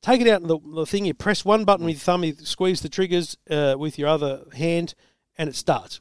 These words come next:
Speaker 2: Right.
Speaker 1: Woof, like a, like a vacuum.
Speaker 2: Yeah.
Speaker 1: It's quiet vacuum.
Speaker 2: Yeah.
Speaker 1: Even the neighbour said to me, "What are you doing?" I went,
Speaker 2: <laughs>
Speaker 1: "It's electric."
Speaker 2: It's electric.
Speaker 1: And, mate, it cut the grass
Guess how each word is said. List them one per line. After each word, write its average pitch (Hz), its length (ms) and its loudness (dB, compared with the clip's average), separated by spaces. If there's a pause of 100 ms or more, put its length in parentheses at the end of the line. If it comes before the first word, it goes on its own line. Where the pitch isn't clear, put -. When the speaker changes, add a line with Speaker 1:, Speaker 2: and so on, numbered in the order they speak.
Speaker 2:
Right. 110 280 -4
Speaker 1:
Woof, 139 460 -2
like 139 180 -2
a, 120 140 0
like 131 160 -8
a 120 80 -4
vacuum. 110 500 -6
Speaker 2:
Yeah. 101 220 -8 (260)
Speaker 1:
It's - 100 -20
quiet 190 400 4
vacuum. 135 440 -6
Speaker 2:
Yeah. 107 260 -10
Speaker 1:
Even 233 140 -4
the 190 60 4
neighbour 190 260 4
said 170 160 -4
to 139 40 -4
me, 135 80 -4
"What 202 140 -6
are 302 40 -2
you 302 80 -2
doing?" 247 320 -8 (280)
I 175 80 -2
went, 180 140 2
Speaker 2:
<laughs> 202 200 6
Speaker 1:
"It's - 220 2
electric." - 400 -6 (120)
Speaker 2:
It's - 280 2
electric. 131 720 -2
Speaker 1:
And, 202 260 0
mate, 233 360 6 (420)
it 240 200 -2 (260)
cut 180 300 4 (100)
the 240 100 -2
grass 156 720 -4